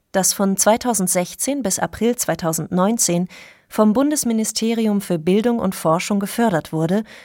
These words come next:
und in dem ein Konsortium aus Hochschulen, Softwareunternehmen,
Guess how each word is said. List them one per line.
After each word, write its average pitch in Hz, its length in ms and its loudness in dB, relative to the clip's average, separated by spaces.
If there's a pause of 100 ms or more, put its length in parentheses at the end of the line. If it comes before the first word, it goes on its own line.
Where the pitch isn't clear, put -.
(340)
und 220 180 2
in 214 180 4
dem 247 240 2
ein 220 220 0
Konsortium 190 760 0
aus 160 220 -2
Hochschulen, 240 720 0
Softwareunternehmen, 202 1300 4